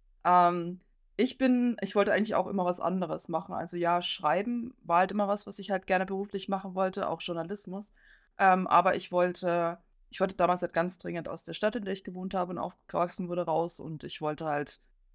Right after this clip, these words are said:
nicht bei einer Zeitung landen und, äh, hab dann irgendwie,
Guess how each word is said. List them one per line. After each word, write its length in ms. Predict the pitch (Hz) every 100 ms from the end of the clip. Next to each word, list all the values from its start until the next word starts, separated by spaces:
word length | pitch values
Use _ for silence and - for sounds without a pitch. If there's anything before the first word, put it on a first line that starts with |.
| -
nicht 200 | 175 -
bei 60 |
einer 140 | 170 170
Zeitung 560 | - 175 180 165 165
landen 580 | 156 151 156 _ 170 185
und, 640 | 196 - 151 156 156 156 -
äh, 40 |
hab 460 | 151 147 143 156 -
dann 120 | -
irgendwie, 380 | - 160 156 175